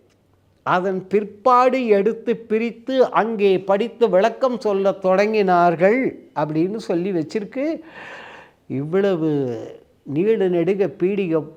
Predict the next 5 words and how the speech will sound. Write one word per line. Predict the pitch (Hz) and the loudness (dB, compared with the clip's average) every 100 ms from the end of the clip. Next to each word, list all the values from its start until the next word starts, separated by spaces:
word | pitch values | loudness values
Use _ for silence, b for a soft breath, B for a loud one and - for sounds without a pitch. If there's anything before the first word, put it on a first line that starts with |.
| _ _ _ | _ _ _
போட | - 151 143 123 | -2 0 0 -4
காரணம் | - 135 160 180 170 208 285 - _ _ _ _ - 139 139 | -4 -2 0 0 -2 -4 -6 -12 _ _ _ _ -20 -18 -6
பகவத்கீதை. | 143 180 185 247 254 196 180 180 214 202 226 247 170 - - _ | 0 0 2 4 2 2 -4 -2 -2 2 2 2 -4 -8 -20 _
அதுல | 151 165 170 143 - - _ _ _ | -2 -2 0 -2 -4 -12 _ _ _
ஆரம்பமே | 110 117 165 208 208 185 196 214 262 226 | -6 0 0 0 -2 -6 -6 -6 -6 -10